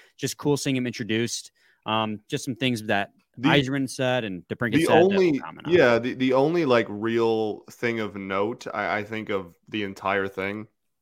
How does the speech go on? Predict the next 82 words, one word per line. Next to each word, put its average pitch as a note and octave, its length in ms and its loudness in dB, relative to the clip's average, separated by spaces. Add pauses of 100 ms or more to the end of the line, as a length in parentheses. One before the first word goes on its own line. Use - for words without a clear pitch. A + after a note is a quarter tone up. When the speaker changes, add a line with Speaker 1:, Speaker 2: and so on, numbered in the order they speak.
(540)
Speaker 2:
was, G#2+ 400 -2 (340)
I G3 60 6
mean, G3+ 100 12
it F3+ 40 12
was C#3+ 120 6
just C3+ 160 0
cool C3+ 180 2
to A2 60 -2
hear A2 180 -2
him G2 160 -6
talk, G2+ 380 -2
obviously, F2+ 420 -6
and G#2 80 -6
he G2 80 -6
wore G#2 180 0
the G2 120 -2
teal G#2+ 340 -4
Pistons G2 420 -8
hat F#2 440 0
and, F#2 120 -8
like, F2+ 200 -6
all F#2 200 -2
that. F2+ 200 -2
Like, G2 160 -4
that, G#2+ 220 0
that A#2 100 2
was G#2+ 160 -2
all G#2 80 2
Speaker 1:
That, F#3+ 120 0
Speaker 2:
cool. A2+ 220 -2
Speaker 1:
that G3+ 200 6
was G3 180 2
the E3+ 100 0
most D3 240 0
notable C3+ 320 0
thing, D#3+ 240 -2
is A#2 80 -6
he C#3+ 100 -4
said C#3 140 -4
he D3+ 140 -4
likes C#3 300 -2
the A2 100 -10
teal. - 440 -12
Speaker 2:
Right, B2+ 340 8
yeah. A#2+ 160 4
Speaker 1:
Which G#2+ 140 4
he F#3+ 140 4
is - 140 0
Speaker 2:
Pro F3+ 180 8
Speaker 1:
objectively E3+ 320 6
Speaker 2:
teal, D3 220 6
Speaker 1:
correct. F#2+ 300 -4
Speaker 2:
that, E3 200 2
that's F3 220 4
a D3+ 40 0
dog B2+ 380 4
right G2 260 -2
there, F#2 220 -2
okay? C#3 380 2
You, F3 180 -6
if E3 160 0
you A3+ 100 0
like A3 200 6
the F#3 100 0
teal, E3+ 300 4
you're C#3+ 160 4
a C3 60 2
dog, G#2+ 520 -2
all A#2 100 -2
right? A#2+ 200 2
Speaker 1:
It's A3 120 -4
a C3 40 0
Speaker 2:
Let A#3+ 100 2
me G3+ 60 2
just B2+ 180 0
get, C3+ 140 0
Speaker 1:
generational G#2+ 60 -4
Speaker 2:
make C3+ 140 0
that A2+ 180 0
Speaker 1:
thing. - 20 -4
Speaker 2:
abundantly G#2 440 -4
clear. F#2+ 360 -4